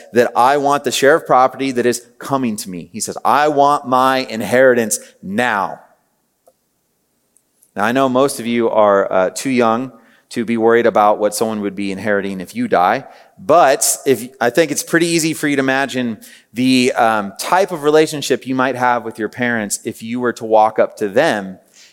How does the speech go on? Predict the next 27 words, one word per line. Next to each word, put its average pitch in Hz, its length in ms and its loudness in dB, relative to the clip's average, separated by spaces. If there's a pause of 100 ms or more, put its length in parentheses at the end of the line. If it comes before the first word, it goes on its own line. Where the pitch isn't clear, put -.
(100)
and 107 80 -8
say, 107 260 2
"Hey, 113 600 0 (800)
can 127 180 -6
you 160 80 -6
just 180 240 -6
die 117 580 -2
so - 160 -2
I 107 120 4
can 107 160 -8
have 107 180 -6
your 98 80 -8
money 104 480 -8 (1800)
or 92 80 -8
the 92 80 -6
house?" 101 400 0
Like, 90 240 -2
we, 123 140 -2
we, 123 260 -6
I 117 120 -4
mean, 127 140 -2
if, 117 140 -2
if 104 220 -6
you 127 120 0
were 165 100 4
just 127 220 -2
done, 110 520 0